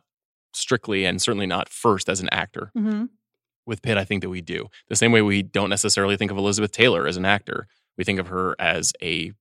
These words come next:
Speaker 1: celebrity who hawked perfume and ha-, was married eight times.
Speaker 2: Yeah.
Speaker 1: And
Speaker 2: Though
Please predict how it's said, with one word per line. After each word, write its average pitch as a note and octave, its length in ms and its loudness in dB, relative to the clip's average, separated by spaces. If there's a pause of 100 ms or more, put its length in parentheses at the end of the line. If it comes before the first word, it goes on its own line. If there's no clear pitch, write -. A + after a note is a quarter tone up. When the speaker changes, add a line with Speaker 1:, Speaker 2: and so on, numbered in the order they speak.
(100)
Speaker 1:
celebrity G2 640 0
who F2+ 300 -6 (480)
hawked - 460 -4 (400)
perfume F#2+ 500 -4
and E2+ 140 -6
ha-, F#2+ 140 -10
was F#2+ 160 -6
married F#2+ 300 0
eight D2 160 -6
times. - 440 -2
Speaker 2:
Yeah. E3 260 4
Speaker 1:
And - 80 -14 (320)
Speaker 2:
Though G4+ 240 6